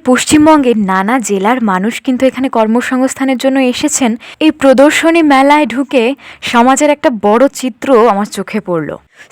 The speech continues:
So আজ আমি তোমাদের পুরো মেলাটাই ঘুরে দেখাবো। অবশ্য আমি নিজেও মানে, আহ,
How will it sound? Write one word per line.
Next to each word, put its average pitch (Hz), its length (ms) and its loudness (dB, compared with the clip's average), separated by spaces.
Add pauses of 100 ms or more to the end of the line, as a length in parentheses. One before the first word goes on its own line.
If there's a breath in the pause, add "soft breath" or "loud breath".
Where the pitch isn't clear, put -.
So 320 100 2 (320)
আজ 262 180 -2
আমি 302 180 -4
তোমাদের 262 280 0 (200)
পুরো 262 280 2 (160)
মেলাটাই 208 520 2
ঘুরে 226 200 0 (100)
দেখাবো। 214 360 0 (440 loud breath)
অবশ্য 269 240 0 (140)
আমি 302 120 0 (140)
নিজেও 277 300 0 (140)
মানে, 330 220 0
আহ, - 500 -2